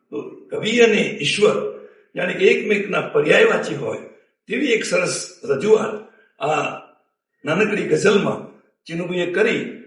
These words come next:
અને એમની અનેક ગઝલો છે, એની અંદર આ ગઝલ જરા જુદી તરી આવે છે કે એમણે પોતાના ઈર્ષાદગઢ કાવ્ય સંગ્રહની અંદર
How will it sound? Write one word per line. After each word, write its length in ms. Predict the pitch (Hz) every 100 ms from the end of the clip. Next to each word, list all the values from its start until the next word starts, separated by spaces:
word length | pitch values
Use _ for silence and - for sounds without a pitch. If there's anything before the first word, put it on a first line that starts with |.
| - -
અને 160 | 185
એમની 380 | 190 - 202 226
અનેક 440 | - 254 170 -
ગઝલો 480 | 208 185 202 214 202
છે, 160 | 202 151 - - - -
એની 240 | 165 208
અંદર 160 | 196 190
આ 300 | - - -
ગઝલ 300 | 123 180 -
જરા 300 | - - -
જુદી 260 | 135 226
તરી 340 | 226 - 135 135
આવે 260 | - -
છે 320 | - - - - - _ _ _
કે 60 | 143
એમણે 600 | 139 190 175 - - - - _ _ _ -
પોતાના 680 | 156 185 196 214 131 113 - _ _ _ _
ઈર્ષાદગઢ 760 | 170 165 233 226 220 233 202 -
કાવ્ય 220 | - 208
સંગ્રહની 480 | 202 208 202 202 185
અંદર 480 | 180 - - -